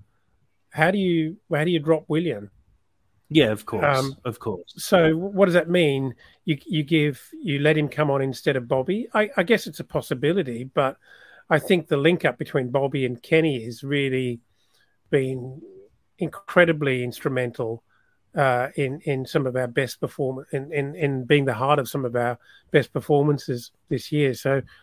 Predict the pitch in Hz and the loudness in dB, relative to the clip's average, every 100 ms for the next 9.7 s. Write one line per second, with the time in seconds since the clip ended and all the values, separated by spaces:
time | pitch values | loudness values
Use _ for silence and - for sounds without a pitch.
0 | _ 165 160 226 151 127 135 123 131 202 | _ 2 4 4 2 2 2 2 2 2
1 | 151 117 - 131 - 135 131 127 165 139 | 0 -4 -6 -8 -6 -8 -4 0 0 0
2 | 113 175 156 - 185 196 196 185 180 214 | 2 6 6 2 0 4 6 6 8 6
3 | 240 226 196 - 180 165 131 123 120 _ | 6 4 0 4 4 4 0 0 -8 _
4 | _ _ 143 143 151 113 107 139 - _ | _ _ -2 2 0 0 -4 -6 -12 _
5 | _ _ _ - 160 151 - 180 160 170 | _ _ _ 0 4 4 4 4 6 4
6 | 214 156 147 - 151 147 - - 180 156 | 2 0 -2 0 2 0 -4 2 4 4
7 | 131 - 135 131 127 117 - 156 156 117 | 0 -4 -6 -4 -4 -4 -2 0 0 -4
8 | 110 - _ - 151 143 - - 185 175 | -12 -16 _ -2 0 -2 -4 0 2 4
9 | 135 127 - _ _ - 160 | 2 0 -6 _ _ -6 -6